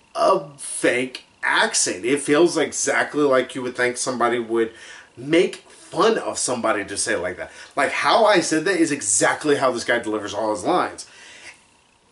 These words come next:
And because of that, Bruce Lee has one emotion. Prick. 'Cause it's constantly sounds like this guy who's overconfident in everything he does. Ha! It's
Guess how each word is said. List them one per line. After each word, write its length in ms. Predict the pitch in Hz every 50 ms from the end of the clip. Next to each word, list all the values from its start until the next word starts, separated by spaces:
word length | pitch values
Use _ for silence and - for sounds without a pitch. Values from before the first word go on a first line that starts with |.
| _ _ -
And 240 | 147 156 165 160 156
because 520 | 156 156 147 - - 175 208 247 254 185
of 80 | 170 139
that, 240 | 131 147 156 - 135
Bruce 300 | 139 156 165 175 - -
Lee 160 | 139 156 147
has 220 | - 143 151 156 151
one 300 | - 104 120 127 135 139
emotion. 600 | 143 156 196 214 214 214 - - 110 92 - - _ _ _
Prick. 640 | - - - 254 - - - - - - - - - _ _ - - _ _ _ _ _ - - - - _ _
'Cause 300 | - - 160 165 165 -
it's 480 | - 170 165 165 160 - - - - -
constantly 560 | - - - 160 170 185 185 - 214 220 185
sounds 320 | - - 123 131 156 151 143
like 160 | 151 151 135
this 120 | 139 120
guy 260 | - 131 127 143 143
who's 180 | 147 151 151 151 - -
overconfident 680 | 165 175 180 170 - 226 233 - - - 117 117 -
in 120 | 160 151 170
everything 320 | 180 175 180 170 151 139
he 100 | 147 160
does. 420 | 160 185 185 175 135 104 104 104 -
Ha! 580 | - 196 196 - - 107 92 - 76 - - - - _ _ - - - - - - - - _ _ _ _ _ _ _ _ -
It's 460 | - 196 196 190 196 - - - -